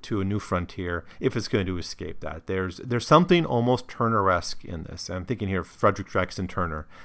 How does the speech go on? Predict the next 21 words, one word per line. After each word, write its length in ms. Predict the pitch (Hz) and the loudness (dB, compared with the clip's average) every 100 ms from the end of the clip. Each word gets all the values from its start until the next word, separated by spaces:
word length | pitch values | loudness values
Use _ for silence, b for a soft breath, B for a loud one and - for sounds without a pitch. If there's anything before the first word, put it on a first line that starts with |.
| B | B
the 80 | 107 | 0
American 380 | 110 113 113 | 2 0 0
historian 480 | 95 - 98 92 90 | -4 -2 0 0 -2
who 80 | 95 | -6
talked 260 | - 95 - | -2 -4 0
about 160 | 92 | -2
American 380 | 95 98 95 107 | 0 0 0 0
democracy 840 | 104 104 127 156 139 - 95 90 B B B B | 2 6 6 6 0 -2 -6 -8 B B B B
being 460 | 113 104 101 98 95 b - | -4 0 0 -2 -4 b -12
the 80 | |
product 640 | - - 101 104 101 - - | -10 0 4 4 4 0 -8
of 260 | 104 87 92 | -6 -6 -8
a 60 | |
constant 460 | - - 104 - 117 | -10 -2 -2 0 -2
revitalization, 760 | 110 107 107 113 110 123 - - | 0 6 6 6 4 2 0 -8
revitalization 840 | 117 110 113 107 104 101 160 143 117 | -4 4 4 4 2 4 4 2 2
process 440 | 98 95 - 92 | 2 2 2 -4
due 180 | - 98 | -4 -4
to 80 | 92 | -2
the 80 | 85 | -6
frontier 640 | - 85 - 85 87 | -6 -8 -8 -8 -8